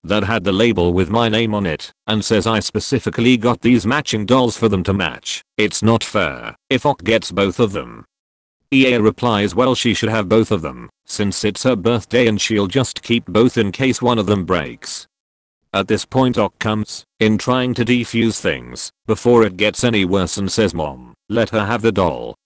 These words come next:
I don't even play with dolls unless they're here anyway. E A is getting loud and says, "No.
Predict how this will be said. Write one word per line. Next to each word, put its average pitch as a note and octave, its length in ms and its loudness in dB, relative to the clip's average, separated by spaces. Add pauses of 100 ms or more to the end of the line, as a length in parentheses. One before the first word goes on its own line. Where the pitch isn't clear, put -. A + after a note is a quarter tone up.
(560)
I A#2+ 160 2
don't A2+ 260 2
even F#2+ 340 0
play A2 200 0
with F#2+ 240 0
dolls C2+ 500 -4 (160)
unless B2+ 360 0
they're B2 260 4
here A#2 200 4
anyway. B2+ 400 2
E A#2+ 140 2
A A2 100 0
is F#2 140 -2
getting A2 340 0
loud G2+ 300 0
and F#2+ 140 -2
says, G#2+ 260 2
"No. B1 360 -10